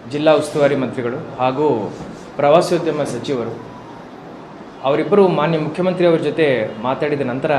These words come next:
ರೇಣುಕಾ ಯಲ್ಲಮ್ಮ ಕ್ಷೇತ್ರದಲ್ಲೇ for the first time ಮಾನ್ಯ ಮುಖ್ಯಮಂತ್ರಿಗಳ ಅಧ್ಯಕ್ಷತೆಯಲ್ಲಿ ಶ್ರೀ ರೇಣುಕಾ ಯಲ್ಲಮ್ಮ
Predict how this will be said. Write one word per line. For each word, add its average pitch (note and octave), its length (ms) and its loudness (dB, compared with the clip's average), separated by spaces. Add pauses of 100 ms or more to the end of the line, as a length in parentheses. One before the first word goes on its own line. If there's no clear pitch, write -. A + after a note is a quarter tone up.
(1120)
ರೇಣುಕಾ F3+ 320 2
ಯಲ್ಲಮ್ಮ F#3+ 320 4
ಕ್ಷೇತ್ರದಲ್ಲೇ F3 1080 2 (2000)
for D3+ 120 2
the D#3 140 -2
first F#3+ 260 0
time D#3 320 4 (280)
ಮಾನ್ಯ C#3+ 200 -2
ಮುಖ್ಯಮಂತ್ರಿಗಳ E3 680 0
ಅಧ್ಯಕ್ಷತೆಯಲ್ಲಿ C3+ 920 -2 (960)
ಶ್ರೀ D3+ 140 0
ರೇಣುಕಾ D#3+ 380 4
ಯಲ್ಲಮ್ಮ E3 420 6